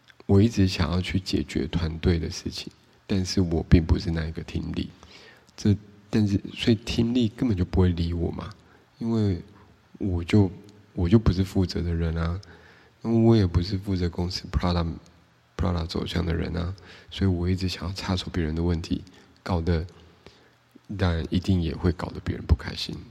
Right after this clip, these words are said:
但最主要还是搞得我自己不开心。那有了这一层认识之后，我就开始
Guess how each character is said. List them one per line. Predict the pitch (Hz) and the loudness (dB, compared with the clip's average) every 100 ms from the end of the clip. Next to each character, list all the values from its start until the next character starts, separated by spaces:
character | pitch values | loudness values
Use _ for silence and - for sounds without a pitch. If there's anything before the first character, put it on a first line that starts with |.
| _ | _
但 | 95 90 90 - - _ _ _ _ _ _ | -2 -2 -6 -16 -20 _ _ _ _ _ _
最 | - 90 | 0 0
主 | - 90 | 0 -4
要 | 87 | -4
还 | 85 82 | -2 -6
是 | - - | -6 -8
搞 | 82 80 | -6 -4
得 | 85 | -4
我 | 80 | -6
自 | - 82 | -4 -4
己 | - | -2
不 | - | -6
开 | - 78 | -6 -8
心。 | - - 160 - - _ _ _ _ _ _ | -8 -10 -12 -18 -20 _ _ _ _ _ _
那 | 101 | 0
有 | 95 87 | 2 2
了 | 87 87 82 | 2 0 -2
这 | - 95 | 0 2
一 | 92 | 2
层 | - 87 90 | 0 -2 2
认 | 92 90 | 2 2
识 | - 92 | 0 -2
之 | 87 90 90 | 0 -2 -4
后， | 85 90 85 85 - - _ _ _ _ - | -2 -2 -2 -6 -14 -20 _ _ _ _ -20
我 | |
就 | - 107 | -4 -4
开 | 101 107 | -4 -8
始 | 110 - 90 82 | -6 -2 -2 -2